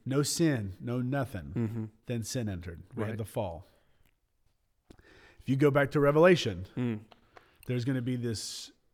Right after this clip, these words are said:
Speaker 1: new garden,
Speaker 2: Yeah.
Speaker 1: this new kingdom.
Speaker 2: The, the Bible begins and ends with a garden.
Speaker 1: With a garden that's
Speaker 2: Yeah.
Speaker 1: perfect, that
Speaker 2: Yeah.
Speaker 1: here on earth it's gonna be perfect.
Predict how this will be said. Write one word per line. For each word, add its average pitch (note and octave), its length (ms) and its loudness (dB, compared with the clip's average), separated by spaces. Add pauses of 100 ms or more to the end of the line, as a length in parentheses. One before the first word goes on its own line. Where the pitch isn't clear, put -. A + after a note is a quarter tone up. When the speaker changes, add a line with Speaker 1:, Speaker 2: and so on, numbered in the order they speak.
(220)
Speaker 1:
new C#3 280 8
garden, A#2+ 460 2
Speaker 2:
Yeah. C#3 320 4
Speaker 1:
this A#2 200 -2
new C#3+ 260 8
kingdom. A2 500 0
Speaker 2:
The, A#2+ 80 2
the A#2+ 200 -4
Bible C#3+ 300 4
begins B2+ 480 0
and A#2 200 0
ends B2 380 0
with A2+ 140 2
a A2 40 0
garden. G2+ 380 -4
Speaker 1:
With D3 240 6
a C#3 80 0
garden D3+ 460 6
that's A#2+ 200 4
Speaker 2:
Yeah. - 80 -2
Speaker 1:
perfect, A#2+ 500 0
that A#2 120 -2
Speaker 2:
Yeah. A2 80 0
Speaker 1:
here E3 180 6
on D#3+ 120 2
earth D3 220 2
it's G#2+ 100 -4
gonna B2+ 180 -2
be A2 80 -4
perfect. - 540 0